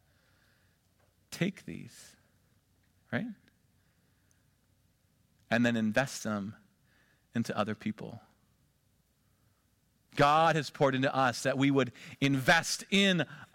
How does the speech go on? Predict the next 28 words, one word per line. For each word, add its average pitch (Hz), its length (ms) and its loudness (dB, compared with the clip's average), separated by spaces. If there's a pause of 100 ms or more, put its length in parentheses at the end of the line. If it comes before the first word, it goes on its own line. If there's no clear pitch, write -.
others. 165 1400 2 (2500)
If 117 80 -8
there's 120 160 -2
any 123 180 2
encouragement 110 720 -2
in 98 140 -8
Christ, - 560 -10 (240)
any 123 200 0
comfort 113 460 -6
in 98 120 -10
love, - 500 -16 (1120)
have 190 460 2
this 180 180 2
same 170 420 0
mind. 147 300 2
He 147 80 -2
goes 202 360 4
through 175 200 2 (300)
in, 170 100 2
in, 185 240 -2
in 156 140 0
verse 165 340 0
two. 135 340 2 (840)
He 151 60 2
says, 151 180 2
"Complete 233 640 2
my 208 260 4
joy 160 460 4